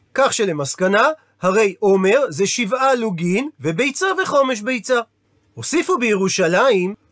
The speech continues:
על המידות שטות, והגדילו קבים ולוגים שטות מלבר, דהא וחום שמלגב. זאת אומרת, כשבאו אבותינו לירושלים, הם הגדילו את מידות הנפח בחומש.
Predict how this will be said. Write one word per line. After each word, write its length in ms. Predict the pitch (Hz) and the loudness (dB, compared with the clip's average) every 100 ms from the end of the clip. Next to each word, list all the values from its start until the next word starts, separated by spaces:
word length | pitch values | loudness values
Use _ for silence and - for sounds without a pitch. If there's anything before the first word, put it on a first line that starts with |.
| _ _ | _ _
על 180 | 214 285 | 0 2
המידות 640 | 226 214 311 277 277 277 | 0 0 2 4 4 2
שטות, 520 | - - 196 247 - _ _ _ | -6 -2 -2 -2 -8 _ _ _
והגדילו 600 | 120 180 175 185 302 220 | -2 -2 0 0 0 0
קבים 320 | - 143 233 220 | -4 -4 -2 -2
ולוגים 420 | 185 233 240 311 | 0 0 0 -2
שטות 380 | 208 - 370 - | -2 -2 -2 0
מלבר, 500 | 294 269 220 247 151 123 | 0 0 2 0 0 -2
דהא 220 | 180 330 330 | 0 0 0
וחום 280 | 320 349 381 | -4 -2 -2
שמלגב. 640 | - 208 240 285 233 226 196 _ _ _ | 0 -2 -2 0 0 0 -4 _ _ _
זאת 240 | 160 277 285 | -2 0 2
אומרת, 420 | 226 156 180 - | 0 0 -2 -4
כשבאו 400 | - 311 320 269 | -4 0 2 2
אבותינו 420 | 233 185 285 262 | 0 -2 -4 -2
לירושלים, 720 | 240 233 214 214 165 170 269 | -2 -4 -4 -2 0 -2 0
הם 120 | 196 | -2
הגדילו 420 | 196 190 359 311 | -2 -2 0 0
את 100 | 277 | 0
מידות 320 | 208 180 320 247 | -2 -4 -2 0
הנפח 340 | 226 233 247 | 0 0 -2
בחומש. 640 | 208 - 262 208 135 - | -4 0 0 0 -4 -10